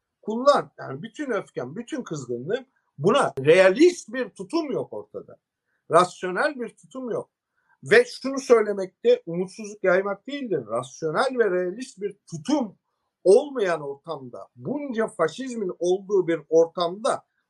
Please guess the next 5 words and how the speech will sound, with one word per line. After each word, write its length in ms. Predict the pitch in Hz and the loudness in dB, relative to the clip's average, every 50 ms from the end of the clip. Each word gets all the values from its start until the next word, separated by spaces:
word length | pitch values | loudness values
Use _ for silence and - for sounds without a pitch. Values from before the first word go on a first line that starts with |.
| _ - | _ -6
normal 640 | 135 156 190 214 196 180 185 226 277 294 285 269 | -2 0 2 2 0 -2 0 2 2 2 2 0
bir 120 | 254 233 202 | -8 -8 -8
seçime 480 | - - - 180 180 - 226 226 247 | -10 -12 -12 -12 -12 -10 -8 -8 -6
gidilecekmiş 880 | 247 214 202 190 190 190 202 185 196 233 247 _ - 208 226 - - - | -6 -6 -8 -8 -4 -4 -4 -2 -2 -4 -6 _ -8 -12 -12 -12 -10 -8
gibi 340 | - 165 151 147 131 - | -8 -6 -4 -4 -6 -6